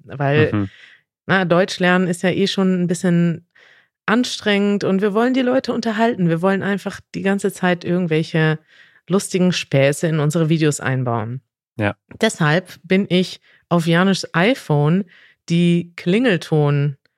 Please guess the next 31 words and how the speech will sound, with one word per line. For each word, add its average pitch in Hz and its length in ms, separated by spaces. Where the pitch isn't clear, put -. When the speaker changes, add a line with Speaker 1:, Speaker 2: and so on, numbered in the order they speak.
Speaker 1:
äh, 135 440
Speaker 2:
Bibliothek. 98 600
Speaker 1:
Optionen 160 420
durch, 160 320
die 156 100
Bibliothek 175 760
durchgegangen 160 760
und 220 340
habe 190 720
geguckt, 175 540
was 196 160
ist - 220
denn 196 160
der 185 140
bescheuertste 240 880
Klingelton, 156 640
den 156 120
ich 160 140
finden 180 240
kann. 135 480
Und 180 220
lustigerweise 196 800
finde 269 300
ich - 80
den 147 180
jetzt 135 220
gar 135 160
nicht 143 180
mehr 143 220
auf - 140
meinem 139 600